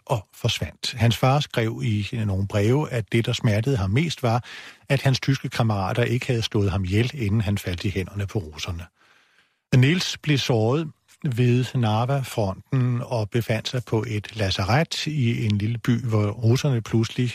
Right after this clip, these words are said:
øh, var ved at trænge ind i byen, og blev sammen med andre sårede læsset ombord i nogle køretøjer og forsøgt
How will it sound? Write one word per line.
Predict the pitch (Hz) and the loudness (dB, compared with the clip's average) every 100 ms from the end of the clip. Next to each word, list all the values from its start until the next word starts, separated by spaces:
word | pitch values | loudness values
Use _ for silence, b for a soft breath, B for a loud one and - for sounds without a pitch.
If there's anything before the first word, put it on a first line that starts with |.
| - | -6
øh, | 107 101 | -6 -6
var | 101 | -6
ved | 101 | -6
at | 95 | -4
trænge | - 95 92 | -4 -4 0
ind | 170 190 | 4 4
i | |
byen, | - 151 147 147 B B B B B B B - | 4 2 2 -2 B B B B B B B -8
og | - 147 143 151 - | 0 2 2 0 0
blev | 135 | 0
sammen | 120 135 135 | 0 -2 -2
med | 131 | -2
andre | 95 127 151 | 0 0 0
sårede | - 120 110 127 135 | 0 2 2 2 0
læsset | 120 113 107 120 | 0 0 0 -2
ombord | 104 98 117 | -2 -2 -2
i | 127 | 0
nogle | 113 92 | -2 0
køretøjer | - 165 - 135 110 110 | 0 0 0 -2 -2 -4
og | 101 113 | -4 -2
forsøgt | 104 - 113 117 | 0 2 2 0